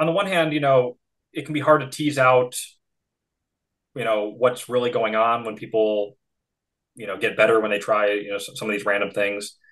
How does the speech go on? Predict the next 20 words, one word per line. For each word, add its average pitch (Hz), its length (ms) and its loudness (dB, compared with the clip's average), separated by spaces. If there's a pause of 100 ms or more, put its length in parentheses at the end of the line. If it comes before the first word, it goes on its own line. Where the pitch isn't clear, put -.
(460)
But 147 120 8
on 165 120 6
the 190 80 6
other 208 160 6
hand, 160 180 2
like 147 100 2
I 135 40 -6
said, 120 160 -6
there 147 120 0
are, 170 300 8
there 147 140 -2
are 147 100 2
some 127 380 -8
commonalities 107 580 -2
and - 100 -20
through 95 160 -20
lines, - 360 -20
you - 80 -20
know, 90 160 -12
hormones, 117 960 -2